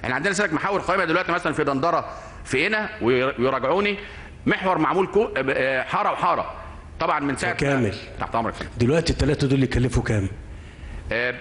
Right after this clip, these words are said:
Speaker 1: بالاسعار الجديده يا فندم بيتكلفوا ما بين تلا-، يعني لو قلنا سيادتك الواحد ما بين اتنين ونص لتلاتة مليار، دلوقتي سيادتك ممكن يكلفوا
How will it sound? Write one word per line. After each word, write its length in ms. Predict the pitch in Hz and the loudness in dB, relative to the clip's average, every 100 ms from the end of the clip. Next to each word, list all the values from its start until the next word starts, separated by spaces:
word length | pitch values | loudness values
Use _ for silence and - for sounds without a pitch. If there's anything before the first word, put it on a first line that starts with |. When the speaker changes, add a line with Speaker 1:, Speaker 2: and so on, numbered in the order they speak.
| - | -4
Speaker 1:
بالاسعار 340 | 131 120 151 185 | -4 -2 0 0
الجديده 180 | 180 | 0
يا 60 | 170 | 0
فندم 140 | 185 | 0
بيتكلفوا 340 | 160 147 165 160 | 0 0 0 2
ما 60 | |
بين 200 | 151 165 | 2 0
تلا-، 240 | 156 139 127 | 0 -2 0
يعني 480 | 127 127 127 131 117 | 0 0 0 0 0
لو 200 | 123 147 | 2 2
قلنا 160 | 165 | 2
سيادتك 240 | 139 143 131 | 0 -2 0
الواحد 300 | 151 147 139 | 0 -2 -4
ما 100 | 127 | -2
بين 120 | 147 | 0
اتنين 200 | 147 147 | 0 2
ونص 140 | 151 | 2
لتلاتة 280 | 135 151 147 | 0 -2 -2
مليار، 400 | 127 147 190 220 110 | 0 2 0 -2 -2
دلوقتي 400 | 120 196 - 147 | 2 2 0 -2
سيادتك 220 | 170 160 | -2 0
ممكن 220 | 156 147 | 0 0
يكلفوا 400 | 131 131 143 | -2 -2 0